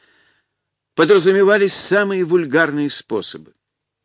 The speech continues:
В этот период разврат лишен всякой грации и носит чисто скотский характер. Все идет ускоренным темпом. Утром люди видятся первый раз, вечером уже начинается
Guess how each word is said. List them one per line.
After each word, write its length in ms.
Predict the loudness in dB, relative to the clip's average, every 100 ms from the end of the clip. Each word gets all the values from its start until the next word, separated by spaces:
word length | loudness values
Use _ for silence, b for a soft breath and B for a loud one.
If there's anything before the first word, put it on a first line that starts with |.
| -2
В 80 | 2
этот 240 | 2 0
период 400 | -4 -4 -2 0
разврат 760 | 0 -2 -4 -2 -2 -4 -12 -12
лишен 540 | -4 -2 0 -2 -2
всякой 440 | -4 -2 -2 -2 -6
грации 840 | -2 0 0 -4 -12 -14 -16 -20 _ B B
и 100 | 2
носит 340 | 2 -2 -8
чисто 420 | -8 -8 -6 -2 -4
скотский 720 | -4 -4 0 0 0 -6 -6
характер. 600 | -2 -2 -2 -6 _ -20 _ _ _ _ -12
Все 340 | -2 0 2
идет 160 | 0 -2
ускоренным 680 | -6 -2 4 4 2 -6 -10 -2
темпом. 540 | 0 0 -6 -10 -12 -14 -14 B
Утром 420 | 0 2 -2 -2
люди 280 | -2 0 -2
видятся 540 | -2 -2 -4 -4 -4
первый 360 | 0 2 4 4
раз, 360 | 2 -2 -8 B B
вечером 680 | B 4 4 4 0 -2 -2
уже 240 | -4 -2 -2
начинается 840 | -4 -4 -2 -2 -4 -4 -4 -4